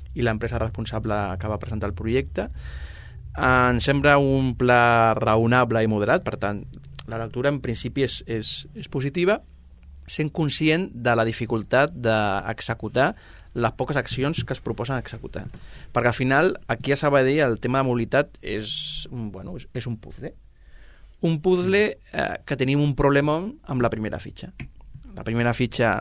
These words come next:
mm, està ja, mm, impossible de, de caure, quan semblava que ja la podríem començar a,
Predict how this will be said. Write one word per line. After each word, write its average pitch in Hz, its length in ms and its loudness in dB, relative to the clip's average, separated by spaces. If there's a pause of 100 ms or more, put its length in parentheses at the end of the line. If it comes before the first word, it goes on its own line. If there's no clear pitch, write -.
(100)
mm, 101 580 -8
està 113 400 -8
ja, 107 240 -4 (400)
mm, - 480 -12 (680)
impossible 131 500 2
de, 113 220 -2
de 113 100 -6
caure, 120 380 2 (160)
quan 120 260 -6
semblava 117 260 2
que 117 140 0
ja 110 140 4 (380)
la 127 180 -8
podríem 120 580 -2
començar 117 640 -4
a, 117 160 -6